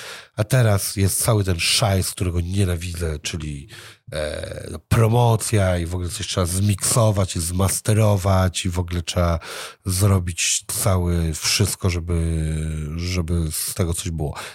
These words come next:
De facto jest to taki, e, pierwszy, mm,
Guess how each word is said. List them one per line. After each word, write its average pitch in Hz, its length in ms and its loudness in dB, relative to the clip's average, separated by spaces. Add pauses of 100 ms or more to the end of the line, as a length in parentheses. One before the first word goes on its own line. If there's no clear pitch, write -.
(140)
De 113 100 2
facto 160 380 0
jest 120 360 2
to 104 120 -6
taki, 95 560 -2
e, - 40 -6 (1080)
pierwszy, 104 800 2 (300)
mm, 107 300 -2